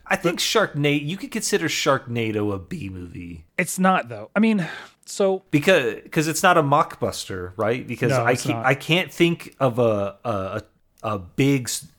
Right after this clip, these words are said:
Speaker 1: big budget studio version of some s-, some storm that manages to make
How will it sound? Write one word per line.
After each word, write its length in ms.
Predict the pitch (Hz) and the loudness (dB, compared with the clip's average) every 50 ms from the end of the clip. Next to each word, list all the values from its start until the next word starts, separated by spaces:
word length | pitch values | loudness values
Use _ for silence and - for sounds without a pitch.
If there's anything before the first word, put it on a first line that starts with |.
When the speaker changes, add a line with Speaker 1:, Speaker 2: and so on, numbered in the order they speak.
| - | -6
Speaker 1:
big 220 | 110 139 135 127 110 | -4 -2 -2 2 2
budget 280 | 131 131 117 120 117 - | 2 2 2 0 -4 -4
studio 720 | - - - - 160 170 165 151 147 135 123 113 117 110 | -2 -2 -2 0 0 0 2 2 2 4 4 4 4 2
version 760 | 98 - 127 123 143 147 143 123 113 101 92 92 92 98 - _ | 0 0 0 2 2 0 0 -2 -4 -4 -4 -8 -10 -14 -14 _
of 260 | - 117 110 98 95 | -6 -6 -4 -4 -6
some 220 | - - - 135 120 | -6 -4 -2 -2 -2
s-, 360 | 107 - - - - - - _ _ _ | -4 -4 -6 -6 -8 -8 -12 _ _ _
some 240 | - - 156 139 - | -4 -2 0 0 0
storm 600 | - - - - - 165 151 165 170 156 135 123 | 0 -2 0 2 2 2 4 4 4 2 2 0
that 140 | 123 117 | -2 -2
manages 460 | 120 131 131 127 127 107 123 120 - - | -2 -2 -2 -2 -2 -4 -6 -6 -6 -4
to 80 | - 110 | -6 -4
make 280 | 113 120 113 - - | -4 -4 -4 -6 -10